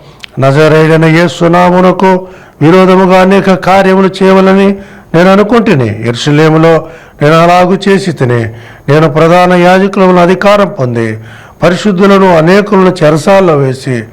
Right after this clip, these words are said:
వారిని చంపినప్పుడు సమ్మతించి తిని, అనేక పర్యాయములు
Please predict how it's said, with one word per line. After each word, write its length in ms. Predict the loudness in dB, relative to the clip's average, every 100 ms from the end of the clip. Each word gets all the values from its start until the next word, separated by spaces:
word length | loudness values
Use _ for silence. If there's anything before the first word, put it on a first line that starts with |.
| -20 -20 -6 -2
వారిని 220 | 0 -2 0
చంపినప్పుడు 560 | -2 0 0 -2 -4
సమ్మతించి 680 | -4 -2 -2 -2 -4 -6 -8
తిని, 260 | -6 -6 -8 -12 -20 -20 -20 -6 -2
అనేక 340 | 0 0 -2
పర్యాయములు 800 | -2 0 2 2 2 2 0